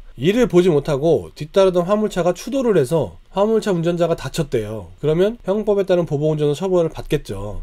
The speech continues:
이거 어떻게 돼요? 그냥 다쳤다 그러면 이게 상해죄거든요. 그 사람 때문에 다친 거잖아요. 근데 자동차 때문에 다쳤기 때문에 특수상해죄가 적용이 됩니다. 요 특수상해죄는 형법 이백오십팔 조 A 특수상해죄의 적용을 받아서 일 년 이상 십 년 이하의 유기징역에 처해지게 돼요.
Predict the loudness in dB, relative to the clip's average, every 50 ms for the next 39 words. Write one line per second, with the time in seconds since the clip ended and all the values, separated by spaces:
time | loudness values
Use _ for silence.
0 | -10 -12 -6 -2 0 0 0 0 0 0 2 2 2 0 -2 -6 -8 -4 0 2
1 | 4 4 2 0 -2 -8 -6 -2 -2 0 4 6 6 8 8 6 4 4 2 0
2 | -2 -2 -4 -2 0 0 0 2 2 2 2 2 0 -2 -4 -6 -6 -8 -12 -14
3 | -10 -6 -2 0 0 0 0 0 -2 -2 -2 -4 -8 -8 -6 -2 -2 0 -2 -2
4 | -4 -6 -8 -8 -8 -10 -10 -6 -2 0 2 2 2 0 -4 -8 -6 0 0 0
5 | 2 2 0 2 4 4 4 4 2 0 -6 -6 -6 -6 -6 -4 -4 -2 0 0
6 | -2 -2 -6 -8 -10 -4 -4 -2 -2 -2 -4 -2 0 2 2 2 2 0 0 0
7 | 0 0 -2 -4 -6 -6 -8 -8 -10 -12 -14 -14 -16 -16 -16 -16 -16 -16 -12 -8
8 | -4 -2 0 0 0 0 0 -2 0 2 0 0 0 -4 -8 -8 -6 -2 -2 0
9 | 0 0 0 2 2 2 0 0 -2 -4 -2 0 0 0 0 0 -2 -4 -6 -6
10 | -6 -8 -12 -8 -4 -4 -2 -2 -2 -2 -2 -2 -2 -2 0 0 0 -2 -4 -8
11 | -8 -6 -6 -6 -8 -8 -10 -12 -14 -14 -6 -4 -4 -4 -4 -4 -4 0 2 6
12 | 6 6 6 4 2 0 0 -2 -2 -4 -10 -10 -8 -4 -2 0 0 0 0 0
13 | -2 -2 -2 -4 -4 -6 -10 -12 -10 -10 -10 -10 -10 -12 -8 -8 -8 -8 -8 -8
14 | -8 -8 -6 -8 -8 -10 -12 -14 -16 -16 -6 -2 0 0 0 -2 -6 -6 -6 -6
15 | -6 -6 -12 -16